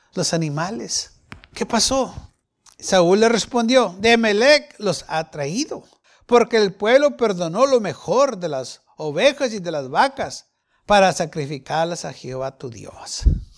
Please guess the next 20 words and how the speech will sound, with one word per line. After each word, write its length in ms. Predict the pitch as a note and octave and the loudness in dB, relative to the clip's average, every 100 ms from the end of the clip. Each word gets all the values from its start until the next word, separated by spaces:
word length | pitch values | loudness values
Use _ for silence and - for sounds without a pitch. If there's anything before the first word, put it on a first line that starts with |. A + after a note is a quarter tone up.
| - | -20
<laughs> 580 | - _ _ _ _ | -20 _ _ _ _
"Oh, 320 | G#3 B3+ A3 F3 | -4 0 0 0
perdonamos 520 | F#3 D3+ D3 G3 B3 | 0 0 -2 0 0
la 60 | A3 | -2
mejor, 180 | F3 F#3+ - | -2 -4 -6
porque 260 | F3+ - - | -4 -2 -2
esto 140 | D#4+ | -4
es 60 | E4+ | -2
para 140 | F#4+ | 0
el 60 | B3 | 2
Señor. 440 | - - C4+ A4 _ _ _ _ _ _ _ _ - | 0 -2 -12 -14 _ _ _ _ _ _ _ _ -2
El 180 | G#3+ | 0
Señor 480 | G#3 G3+ F#3 G3+ A#3+ | 0 0 0 2 0
no 140 | A#3+ B3 | 0 -4
les 240 | A#3 E3 | -6 -8
dijo 380 | G#3+ A#3 - E3+ | -10 -10 -10 -10
eso, 300 | A#3+ - D#3 | -10 -12 -12
dijo, 260 | F3 - | -10 -8
'Destruyan', 680 | G3 F#3+ - C4+ D#4 E4+ D#4+ | -6 -6 -6 -2 0 2 2
¿qué? 420 | B3+ D#4+ F4+ _ | 0 -6 -6 _